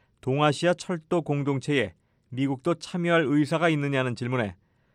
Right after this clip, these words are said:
한국은 미국의 가장 가까운 동맹이자 친구 중 하나로 두 나라의 협력 관계는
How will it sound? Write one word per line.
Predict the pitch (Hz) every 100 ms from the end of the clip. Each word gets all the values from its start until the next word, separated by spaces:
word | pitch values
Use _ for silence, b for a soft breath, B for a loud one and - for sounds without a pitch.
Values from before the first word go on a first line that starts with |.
| _ _
한국은 | 147 160 156 165 185 160
미국의 | 151 156 175
가장 | 165 135 156 156
가까운 | 131 123 139 135
동맹이자 | 127 127 123 117 113 135 143 -
친구 | - 175 160 151
중 | 135 117
하나로 | 120 113 104 139 _ _ _ _
두 | - 127
나라의 | 127 147
협력 | 151 156 160
관계는 | 160 151 160 131 92